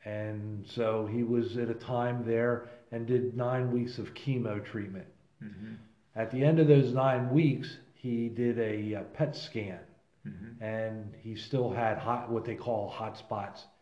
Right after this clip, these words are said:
Speaker 1: in the body.
Speaker 2: Mm-hmm.
Speaker 1: And, um, the search was on. He asked the doctor, "Well, what do you recommend?"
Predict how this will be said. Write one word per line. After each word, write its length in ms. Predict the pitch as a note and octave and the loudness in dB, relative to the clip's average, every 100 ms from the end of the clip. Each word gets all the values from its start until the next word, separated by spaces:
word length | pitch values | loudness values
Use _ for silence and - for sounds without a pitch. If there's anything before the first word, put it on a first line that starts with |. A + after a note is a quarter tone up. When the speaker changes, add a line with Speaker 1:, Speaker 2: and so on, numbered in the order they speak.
| - | -12
Speaker 1:
in 100 | A2 | -8
the 80 | G#2+ | -6
body. 520 | G2 G#2+ G2 F#2+ F2+ - _ _ G2+ | -2 -2 -2 -6 -10 -18 _ _ -14
Speaker 2:
Mm-hmm. 340 | F#2 F#2 G2+ | -12 -14 -8
Speaker 1:
And, 300 | A2 A2 A2+ | -6 -4 -4
um, 280 | G#2+ G#2 G#2 - - _ _ | -4 -6 -8 -14 -20 _ _
the 100 | A#2+ A#2+ | -6 -4
search 440 | - C#3+ C#3 C#3 | 4 6 6 6
was 160 | B2+ A#2+ | 2 4
on. 560 | B2 B2+ B2+ B2+ B2+ - | 4 4 2 0 -2 -6
He 220 | A#2+ B2 | 0 2
asked 180 | C3+ - | 2 2
the 40 | C#3 | 2
doctor, 420 | C3 B2 A#2 C3 | 4 4 4 2
"Well, 400 | A#2+ A#2 A2+ A2+ | 4 2 0 -4
what 240 | A2 A2+ A2+ | -4 -4 -2
do 60 | A#2 | -2
you 100 | A2+ | 0
recommend?" 760 | A2 A2 A2 A2 G#2+ G2 F#2+ | 0 -2 -4 -4 -4 -6 -10